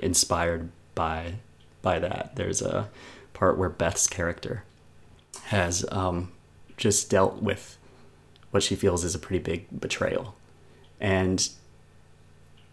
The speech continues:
in not knowing how to deal with the aftermath of that, the emotion she feels, she sits down and she tries to meditate.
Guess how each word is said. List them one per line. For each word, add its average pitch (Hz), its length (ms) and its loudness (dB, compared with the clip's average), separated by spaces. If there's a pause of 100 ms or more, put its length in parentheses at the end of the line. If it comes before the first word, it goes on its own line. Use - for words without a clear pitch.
(240)
in 107 180 6
not 110 220 8
knowing 104 300 8
how 98 160 6
to 92 80 6
deal 92 340 6
with 87 380 -2 (420)
the 95 140 6
aftermath 85 580 4
of - 100 -8
that, - 280 -6
the - 60 -4
emotion - 360 -4
she - 140 -4
feels, - 360 -6
she - 100 -4
sits - 220 -2
down - 200 0
and - 100 -2
she - 120 -4
tries - 280 -4
to - 80 -4
meditate. - 480 -4